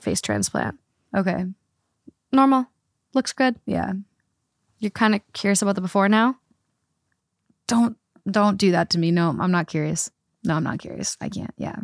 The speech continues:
Speaker 1: For
Speaker 2: I know,
Speaker 1: those
Speaker 2: but I already know that she's gonna post it on Instagram, and I'm probably gonna see it.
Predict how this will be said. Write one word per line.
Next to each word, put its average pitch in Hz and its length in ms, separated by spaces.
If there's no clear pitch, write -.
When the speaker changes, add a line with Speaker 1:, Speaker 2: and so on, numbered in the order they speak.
Speaker 1:
For 262 120
Speaker 2:
I 247 60
know, 262 120
Speaker 1:
those 254 60
Speaker 2:
but 294 80
I 302 40
already 349 200
know 269 160
that 262 100
she's 226 160
gonna 208 140
post 196 300
it 196 120
on 196 400
Instagram, 208 540
and 185 80
I'm 185 80
probably 185 240
gonna 185 160
see 180 260
it. 175 260